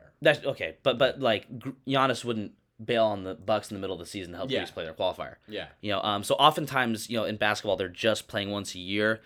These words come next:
Speaker 1: and they just throw it in. And plus, in basketball, too, when you have one player,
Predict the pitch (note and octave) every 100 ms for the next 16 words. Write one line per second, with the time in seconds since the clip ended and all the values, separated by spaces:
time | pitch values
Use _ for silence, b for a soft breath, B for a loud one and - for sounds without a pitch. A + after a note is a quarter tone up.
0 | B B B A2 G#2 F#2 - - A2 G#2
1 | F#2+ G2 G#2+ G3+ G3 C#3+ E3 C3+ A2+ G2
2 | A2 A#2 G#2 F#2 - G#2 G2+ E2+ F2+ G2
3 | E2+ F2+ F#2 - E2+ F2+ G#2+